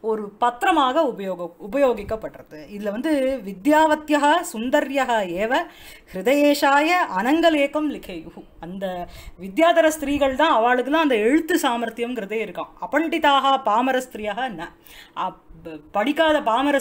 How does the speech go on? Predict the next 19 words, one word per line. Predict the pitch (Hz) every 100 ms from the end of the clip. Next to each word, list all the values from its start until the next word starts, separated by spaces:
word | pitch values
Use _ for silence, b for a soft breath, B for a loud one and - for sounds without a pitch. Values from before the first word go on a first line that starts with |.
| 269
ஸ்திரியர்களால | 233 226 220 208 226 254
ப-, |
அது | 202 190
எழுதவே | 196 247 269 254
முடியாது. | 208 175 165 -
இந்த | 196 220
மாதிரி | 247 277 214
வித்யாதர | 202 339 339 311
ஸ்திரீகளால | 302 240 240 214 185 180
தான் | 208 269 B B B -
இந்த | 190
மாதிரி | 180 185 247
எழுத | 175 175
முடியும் | 165 147 147 156 156 - - 160
அப்படின்னு | 151 151 175 247
சொல்லி | - 175 175
முடிக்கிறார். | 196 170 160 165 175 202 B B B B -
இதுல | 165 165
வந்து | 185 247 302 240 240